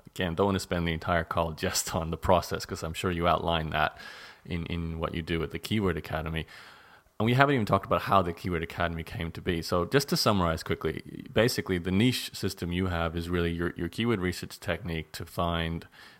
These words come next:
these long tail phrases. Then you,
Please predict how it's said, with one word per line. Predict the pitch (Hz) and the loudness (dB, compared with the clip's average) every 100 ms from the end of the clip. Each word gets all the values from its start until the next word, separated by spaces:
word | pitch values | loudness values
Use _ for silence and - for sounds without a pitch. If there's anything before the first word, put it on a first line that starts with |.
| _ | _
these | 85 85 | -4 0
long | 92 92 101 | 4 4 4
tail | 98 95 | 2 0
phrases. | - 85 85 85 80 - - - - - _ | 0 0 0 -2 -4 -6 -12 -20 -20 -20 _
Then | 107 - 87 87 85 85 | -8 -2 0 0 -2 -4
you, | 87 87 85 85 82 82 - | -2 -2 0 0 -2 -6 -10